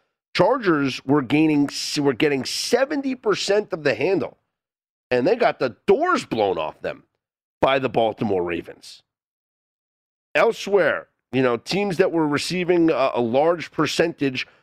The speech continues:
of the bets that did not cover, the Steelers, obviously a big one, that did not cover. The Patriots, uh, did not cover.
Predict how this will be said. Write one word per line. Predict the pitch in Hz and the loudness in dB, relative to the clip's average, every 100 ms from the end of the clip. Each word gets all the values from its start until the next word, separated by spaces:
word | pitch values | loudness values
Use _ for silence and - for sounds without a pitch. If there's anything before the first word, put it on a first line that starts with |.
| _ _ | _ _
of | 156 160 127 | 0 2 -4
the | |
bets | 95 160 165 - - - _ _ _ _ _ _ _ _ _ 131 | 0 0 0 -2 -14 -14 _ _ _ _ _ _ _ _ _ 0
that | 143 117 | 0 -4
did | - 151 127 | 0 0 2
not | 107 131 196 - | 0 2 0 -2
cover, | - 107 95 123 - _ _ | -2 0 0 -4 -4 _ _
the | - | -6
Steelers, | - 156 165 139 147 175 - | -4 0 2 2 0 -2 0
obviously | 113 110 101 113 110 | 0 0 -8 -2 0
a | 101 | 0
big | 120 | -2
one, | 92 92 123 151 - | 0 -2 -2 -6 -6
that | 107 - | -8 -4
did | 120 104 87 | -2 -2 -2
not | 90 - - | -2 -2 -4
cover. | 90 80 135 - _ _ _ | -4 0 -4 -4 _ _ _
The | 123 | -2
Patriots, | - - 170 233 - - 156 110 120 - - _ _ _ | -2 -2 0 -2 -2 0 2 2 0 -6 -14 _ _ _
uh, | 110 104 92 | 0 0 -4
did | 117 104 92 | -2 -2 0
not | 92 90 - | -2 -2 -6
cover. | - 82 73 107 | -4 -2 0 -2